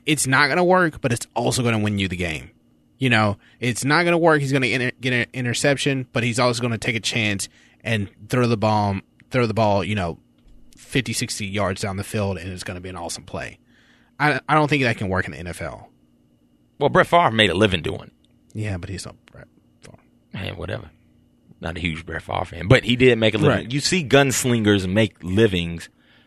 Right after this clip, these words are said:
Speaker 2: doing that with that
Speaker 1: Right.
Speaker 2: type of mentality.
Speaker 1: Right.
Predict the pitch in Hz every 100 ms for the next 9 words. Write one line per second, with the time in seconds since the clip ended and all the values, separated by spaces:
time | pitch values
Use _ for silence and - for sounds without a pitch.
0 | _ - 87 110 95 87 90 - 82 101
1 | 101 98 95 85 87 82 76 82 82 120
2 | 98 82